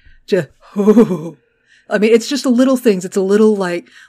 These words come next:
a little crinkling around his nose where you can see he's grimacing into his beard and trying to keep his shit together. It's so good.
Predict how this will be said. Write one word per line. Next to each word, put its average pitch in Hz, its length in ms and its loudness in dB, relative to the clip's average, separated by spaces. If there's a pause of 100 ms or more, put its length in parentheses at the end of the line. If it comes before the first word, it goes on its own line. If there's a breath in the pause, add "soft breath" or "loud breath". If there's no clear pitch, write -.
a - 100 -6
little 190 280 2
crinkling 202 500 0
around 170 320 -6
his 156 160 -10
nose 165 400 -6
where 180 80 -10
you 160 60 -12
can 175 100 -8
see 180 160 -6
he's 165 160 -10
grimacing 180 560 -2
into 165 200 -4
his 156 200 -6
beard 165 500 -4 (200 soft breath)
and 180 100 -6
trying 180 280 -4
to 175 40 -8
keep 180 220 -8
his 180 100 -2
shit 170 180 -8
together. 175 300 -6
It's - 160 -14
so 214 320 -2 (140)
good. 247 680 2